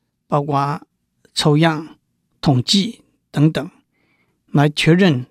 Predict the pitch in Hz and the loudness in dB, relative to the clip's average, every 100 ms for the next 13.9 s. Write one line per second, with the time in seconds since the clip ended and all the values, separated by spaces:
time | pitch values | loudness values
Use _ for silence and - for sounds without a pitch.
0 | _ 143 127 127 - 127 165 190 - _ | _ -4 -4 -2 -2 2 0 0 -8 _
1 | _ _ _ _ _ _ _ _ _ _ | _ _ _ _ _ _ _ _ _ _
2 | - 233 151 - 208 190 160 147 214 190 | -2 0 -2 -2 -2 0 -2 2 2 4
3 | 156 156 175 - 233 156 - 214 240 - | 2 2 0 0 2 2 -2 -8 -14 -20
4 | _ _ _ _ _ _ - 170 151 160 | _ _ _ _ _ _ 0 0 2 0
5 | 127 - - 170 190 - _ _ _ _ | -4 -6 -4 -2 -2 -6 _ _ _ _
6 | _ - 147 131 143 147 131 139 - _ | _ -4 0 2 2 0 0 -4 -8 _
7 | _ _ - 156 190 - 139 - 240 _ | _ _ 0 2 2 0 -2 -4 -10 _
8 | _ _ - 156 180 202 135 185 - _ | _ _ -8 -2 0 -2 -6 -8 -16 _
9 | _ - 185 180 156 - 135 - _ _ | _ 0 2 2 -4 -6 -10 -12 _ _
10 | _ _ _ _ _ _ _ 254 262 220 | _ _ _ _ _ _ _ 0 2 4
11 | 196 165 196 190 202 - 294 226 208 - | 2 2 2 2 0 -6 -4 0 0 2
12 | 202 190 127 139 143 180 139 - 226 269 | 0 0 -4 -4 -2 -2 -2 -6 -8 -16
13 | _ _ - 156 120 151 160 170 254 | _ _ -2 -2 0 0 -2 -8 -16